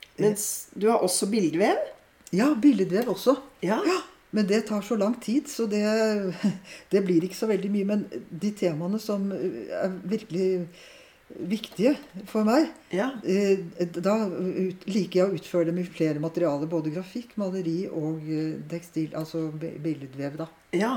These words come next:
Speaker 2: Ja.
Speaker 1: Samme motivkretsen.
Speaker 2: Samme motiv, ja. De blir jo litt forskjellige og utvikler seg jo da litt grann forskjellig underveis og sånn.
Speaker 1: Ja.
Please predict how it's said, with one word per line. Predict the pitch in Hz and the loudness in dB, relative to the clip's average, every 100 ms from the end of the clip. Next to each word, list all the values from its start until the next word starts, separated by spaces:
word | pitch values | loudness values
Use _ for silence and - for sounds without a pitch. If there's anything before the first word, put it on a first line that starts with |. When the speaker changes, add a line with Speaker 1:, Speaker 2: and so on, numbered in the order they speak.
| 196 | -2
Speaker 2:
Ja. | 302 285 - 214 - | -6 -6 -12 -18 -14
Speaker 1:
Samme | 180 - 226 147 | -8 0 4 4
motivkretsen. | 175 - 175 135 156 143 | 2 4 4 4 6 8
Speaker 2:
Samme | 277 175 | 10 8
motiv, | 180 214 - 214 | 4 2 0 2
ja. | 233 208 | 4 4
De | 214 | 2
blir | 180 | 2
jo | 185 220 | 2 0
litt | 185 | -2
forskjellige | - 208 180 156 180 208 | -4 -2 -2 0 -2 0
og | 202 190 185 165 | 0 0 -2 0
utvikler | 170 170 170 180 | -2 -2 -4 -4
seg | 180 190 | -2 -2
jo | 196 | 2
da | 170 170 | 2 0
litt | 175 | -2
grann | 170 165 | -4 -4
forskjellig | 156 180 180 165 175 175 - | -4 -4 -4 -2 -4 -6 -6
underveis | 175 175 170 165 165 | -6 -4 -4 -4 -6
og | 180 | -4
sånn. | 285 320 - - | -4 -4 -12 -12
Speaker 1:
Ja. | - 214 | -4 -4